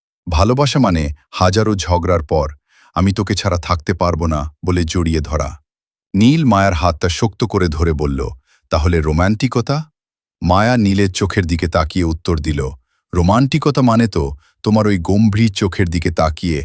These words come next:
আমার হাজারটা না বলা গল্প পড়ে নেওয়া। রোমান্টিকতা মানে আমার অভিমান ভাঙাতে তোমার ওই কাঁচুমাচু মুখ।"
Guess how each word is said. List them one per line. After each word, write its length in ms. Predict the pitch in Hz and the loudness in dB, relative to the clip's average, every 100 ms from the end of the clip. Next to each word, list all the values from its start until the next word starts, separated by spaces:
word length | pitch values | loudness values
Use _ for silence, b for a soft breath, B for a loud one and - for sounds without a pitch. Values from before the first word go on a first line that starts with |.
| b b b | b b b
আমার 240 | 90 95 | 0 0
হাজারটা 580 | 80 - 87 107 - 90 | 0 0 0 0 0 0
না 200 | 80 82 | 2 0
বলা 240 | 82 85 | 0 0
গল্প 340 | 82 82 85 87 | 0 0 0 -2
পড়ে 280 | 82 82 76 | -4 -2 -2
নেওয়া। 280 | 73 67 62 - _ _ _ _ - | -2 -4 -8 -14 _ _ _ _ -2
রোমান্টিকতা 840 | 95 120 151 156 170 - 113 95 | 2 4 2 0 0 0 0 0
মানে 400 | 82 76 76 87 - | 0 0 -2 -4 -2
আমার 260 | 87 92 87 | 0 2 2
অভিমান 440 | 82 110 117 110 | 2 2 2 2
ভাঙাতে 460 | 82 92 90 82 80 82 b b - | 0 0 0 0 -4 -4 b b -2
তোমার 220 | 95 90 | 0 2
ওই 100 | 87 | 0
কাঁচুমাচু 600 | - 85 - 90 82 82 | 0 -2 0 -2 -2 -2
মুখ।" 260 | 76 73 | -2 -4